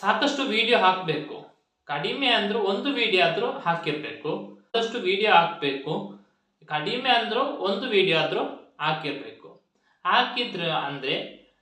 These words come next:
ಈ ಇಪ್ಪ-, ಸೆಪ್ಟೆಂಬರ್ ತಿಂಗಳಲ್ಲಿ ಇಪ್ಪತ್ತೈದು ಸಾವಿರ ಬೋನಸ್ ಸಿಗುತ್ತೆ, ಅಕ್ಟೋಬರ್ ತಿಂಗಳಲ್ಲಿ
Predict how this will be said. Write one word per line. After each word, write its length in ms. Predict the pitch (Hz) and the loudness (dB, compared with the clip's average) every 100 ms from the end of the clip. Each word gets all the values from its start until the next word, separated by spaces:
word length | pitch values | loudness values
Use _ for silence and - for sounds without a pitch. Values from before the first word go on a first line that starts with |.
| - | -10
ಈ 60 | 202 | -4
ಇಪ್ಪ-, 880 | 233 190 196 196 220 190 175 160 - | -2 0 -2 0 4 8 8 6 0
ಸೆಪ್ಟೆಂಬರ್ 420 | 196 247 240 208 | 0 2 2 0
ತಿಂಗಳಲ್ಲಿ 420 | 180 160 160 151 | 0 2 2 0
ಇಪ್ಪತ್ತೈದು 680 | 151 175 - 160 143 135 139 | -2 -4 -4 -2 0 0 -2
ಸಾವಿರ 400 | 135 131 131 135 | -2 -2 0 -2
ಬೋನಸ್ 380 | 135 131 127 - | -2 -4 -6 -8
ಸಿಗುತ್ತೆ, 360 | 123 123 - 196 202 - - - | -8 -8 -4 -4 -4 -12 -10 -4
ಅಕ್ಟೋಬರ್ 520 | 220 233 233 196 185 | -2 2 2 4 0
ತಿಂಗಳಲ್ಲಿ 460 | 151 135 135 151 | -2 -4 -2 -2